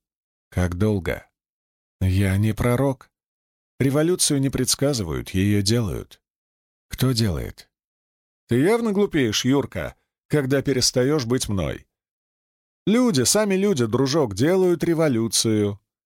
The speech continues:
Обыкновенные люди. Встретишься на улице, не обернешься». Я замолчал. Он, двойник, конечно, понял меня.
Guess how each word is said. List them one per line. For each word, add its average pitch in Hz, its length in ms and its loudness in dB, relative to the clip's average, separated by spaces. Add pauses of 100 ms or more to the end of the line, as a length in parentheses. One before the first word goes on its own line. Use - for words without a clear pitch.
(320)
Обыкновенные 147 840 0
люди. 117 640 2 (800)
Встретишься 196 720 0
на 156 100 0
улице, 147 400 0
не 135 120 0
обернешься». 120 880 -2 (1300)
Я 98 280 2
замолчал. 110 800 -2 (680)
Он, 180 340 0
двойник, 101 600 -2
конечно, 147 500 0
понял 80 340 -2
меня. 65 440 -4